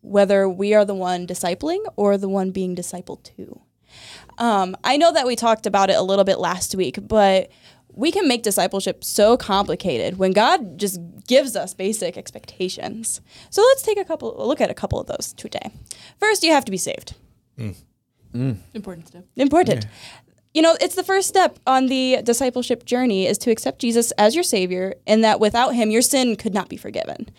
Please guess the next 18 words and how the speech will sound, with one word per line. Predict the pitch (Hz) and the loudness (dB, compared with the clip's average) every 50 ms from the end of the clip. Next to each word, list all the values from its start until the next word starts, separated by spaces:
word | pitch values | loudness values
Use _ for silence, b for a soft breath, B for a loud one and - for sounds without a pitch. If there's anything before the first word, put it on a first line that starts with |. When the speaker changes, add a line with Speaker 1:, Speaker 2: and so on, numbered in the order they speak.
| B B B B B B B | B B B B B B B
Speaker 1:
Um, | B 233 247 247 247 254 240 | B 2 4 4 4 2 2
some | - 392 427 | 2 0 2
people | 440 440 381 392 339 | 2 0 0 2 2
may | 302 294 294 | 2 2 2
say | - 294 262 | 4 4 4
that | 269 254 196 | 4 4 2
you | 220 247 | 0 -2
can | 240 - - 320 370 392 349 | -2 0 2 2 2 2 2
learn | 302 220 214 226 254 294 302 | 0 0 2 2 2 2 2
the | 277 | 2
Bible | 208 208 196 190 185 190 | 2 2 0 2 2 2
without | 190 190 185 196 196 202 185 - | 2 2 2 2 2 0 0 -2
being | 180 - 160 | -6 -10 -10
saved. | 190 - - - - - - - - | -10 -10 -10 -10 -10 -12 -14 -6 -2
And | 277 320 359 370 311 | 0 2 2 2 0
technically, | - 254 214 202 - 196 190 - 208 208 233 294 | 0 0 -2 -2 -2 -6 -6 -6 -6 -6 -6 -8
yes, | 294 240 196 185 220 - - - - - _ | -6 -4 -4 -4 -4 -6 -12 -14 -16 -16 _
you, | - 269 302 302 | -10 -10 -10 -10